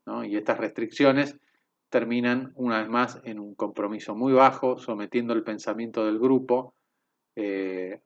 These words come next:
al efecto rebaño, digamos, ¿no? A, a seguir al líder, a ser conservadores, a no tomar riesgos, y la gente se siente privada de su poder, ¿no? Las consecuencias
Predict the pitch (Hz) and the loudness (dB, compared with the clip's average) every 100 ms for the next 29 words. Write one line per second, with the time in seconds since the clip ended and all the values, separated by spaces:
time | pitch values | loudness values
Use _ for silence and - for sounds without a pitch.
0 | _ - 90 - - 101 92 101 123 110 | _ -12 -10 -10 -6 -4 -2 4 4 4
1 | 101 101 98 95 95 92 92 104 135 110 | -2 -8 -6 -4 -4 -6 -10 -4 -2 -2
2 | - 92 - 98 107 107 - _ - 92 | -4 -10 -8 -2 -2 -2 -10 _ -10 -2
3 | 127 131 117 120 - - _ _ _ - | 2 4 4 2 -2 -16 _ _ _ -16
4 | - 120 113 113 104 101 92 95 139 127 | -10 -8 -6 -8 -6 -4 0 4 8 8
5 | 113 117 117 - 98 104 104 104 104 123 | 6 2 -4 -14 -10 -6 -2 -2 0 2
6 | 135 113 110 - _ _ _ _ _ _ | 2 2 -2 -4 _ _ _ _ _ _
7 | - 131 - 143 147 - 113 120 113 - | 0 2 2 2 2 2 0 -2 -2 -2
8 | 107 104 104 95 107 - 90 78 - _ | 0 2 2 -2 -8 -6 -6 -6 -12 _
9 | _ 104 110 _ - - _ _ _ _ | _ -20 -20 _ -20 -20 _ _ _ _
10 | - 131 - 120 135 117 170 190 160 120 | -12 -8 -4 -2 0 10 10 10 4 4
11 | 98 - | 4 -2